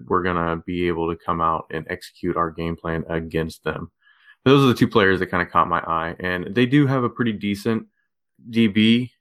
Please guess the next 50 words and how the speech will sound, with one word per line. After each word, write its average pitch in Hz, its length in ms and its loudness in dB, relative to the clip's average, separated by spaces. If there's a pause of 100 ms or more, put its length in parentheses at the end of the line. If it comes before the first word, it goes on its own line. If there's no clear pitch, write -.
(380)
core, 139 460 2
so 92 260 2
they 98 140 4
have 101 200 0
some 98 120 -10
pretty 98 180 -4
dis-, 92 320 -6
uh, 92 200 -4
decent 92 600 -6
cornerbacks 98 800 0
out 95 240 -2
there 95 220 2
and 90 100 -2
safety. 92 320 -2
So 92 140 -2
we 98 120 0
need 104 140 2
to 98 80 -2
be 95 140 2
a 90 140 2
little 98 140 2
bit 98 180 -2
careful. 98 440 -2
And 87 180 -2
there's 117 220 2
a 120 40 -4 (120)
chance 120 300 -4
that 82 220 -4 (140)
Jimmy 98 220 -2
Garoppolo 92 360 0
could 98 180 -6
end 90 180 -2
up 82 100 -8
throwing 82 200 -4
a - 40 -10
couple - 280 -12
of 80 100 -6
interceptions. - 520 -12
And 87 80 -4
we'll 95 80 -4
talk 98 220 -2
about 80 220 0
our 80 180 0
offense 85 240 -12
here - 120 -14
in - 100 -20
just - 220 -20
a - 120 -20
little - 220 -8
bit. 50 160 -6